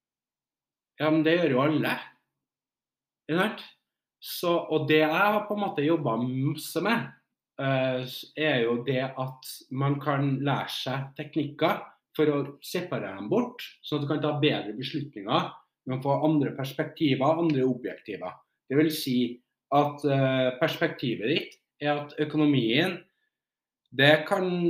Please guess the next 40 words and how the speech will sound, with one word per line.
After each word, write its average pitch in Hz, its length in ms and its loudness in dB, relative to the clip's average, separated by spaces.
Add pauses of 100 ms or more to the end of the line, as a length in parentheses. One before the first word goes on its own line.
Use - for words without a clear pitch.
løses 175 580 2
på 139 80 -2
mange 147 320 4
måter. 143 600 0 (240)
Det 131 140 -8
kan 139 140 2
løses 139 380 0
ved 113 160 -4
kreativitet, 180 1000 0
det 104 120 -6
kan 104 120 -6
løses 113 400 -4
med 101 420 -4
teamwork, 175 800 2
det 110 120 -10
kan 131 160 0
løses 139 460 -2
på, 127 160 2 (1040)
på, 127 100 2 (220)
eh, 120 440 4
individnivå, 131 880 2
hvordan 107 580 -4
perspektiv 135 600 -6
du 120 80 -4
har 90 380 -4
det, 220 120 -2 (400)
ikke 147 160 0
sant? 233 240 0 (320)
For 160 80 0
hvis 160 140 2
du - 80 -10
tenker 175 360 0
for 156 80 2
eksempel 139 460 0
økonomien 113 880 2
til 110 260 -4
selskap, 135 540 -4
mange 127 300 4
selskaper 143 720 -2
nå, 143 160 6